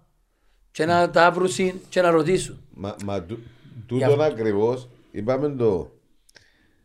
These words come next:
Speaker 2: ε, στο τρίτο podcast που είχαμε και είχαμε καλεσμένο τον Γιώργο τον Κοντιάτη, που ήταν παλιός τέλεχος των μαχητών, και αναφερθήκαμε συγκεκριμένα στο Σάβιο. Είπαμε έτσι έναν όνομα.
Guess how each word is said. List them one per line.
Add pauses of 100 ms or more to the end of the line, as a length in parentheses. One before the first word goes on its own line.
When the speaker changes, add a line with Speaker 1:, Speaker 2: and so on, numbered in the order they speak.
Speaker 2:
ε,
στο
τρίτο
podcast
που
είχαμε
και
είχαμε
καλεσμένο
τον
Γιώργο
τον
Κοντιάτη, (120)
που
ήταν
παλιός
τέλεχος
των
μαχητών, (420)
και
αναφερθήκαμε
συγκεκριμένα
στο
Σάβιο.
Είπαμε
έτσι
έναν
όνομα.